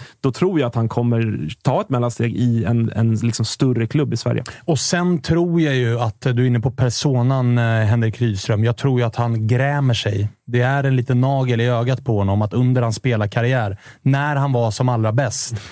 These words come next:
Speaker 2: och hade möjligheten att gå till något större, så blev han kvar i Kalmar.
Speaker 1: Mm.
Speaker 2: Jag tror att han känner att som tränare vill han inte sumpa den chansen igen.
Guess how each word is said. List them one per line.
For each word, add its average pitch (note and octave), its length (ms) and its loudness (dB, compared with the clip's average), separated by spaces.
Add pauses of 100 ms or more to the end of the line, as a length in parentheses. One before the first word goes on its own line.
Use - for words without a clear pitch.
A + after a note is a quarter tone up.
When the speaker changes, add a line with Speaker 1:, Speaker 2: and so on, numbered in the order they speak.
(140)
Speaker 2:
och - 220 -2
hade B2+ 440 0
möjligheten A#2 760 2
att G#2+ 80 -4
gå G#2+ 220 0
till A2+ 120 -2
något A2+ 120 0
större, A#2+ 340 0
så B2+ 120 0
blev A#2 220 2
han A#2+ 100 2
kvar A2 220 0
i A#2 80 0
Kalmar. A2 420 -2 (120)
Speaker 1:
Mm. A2+ 300 2
Speaker 2:
Jag C3 140 0
tror C#3+ 120 0
att B2+ 80 -2
han B2 140 0
känner A#2+ 280 0
att A2+ 100 -2
som A#2+ 160 -2
tränare C3 460 2
vill A2+ 360 2
han A#2 200 0
inte A2+ 420 0
sumpa A2 520 0
den G#2 240 0
chansen G#2 460 0
igen. G#2 380 0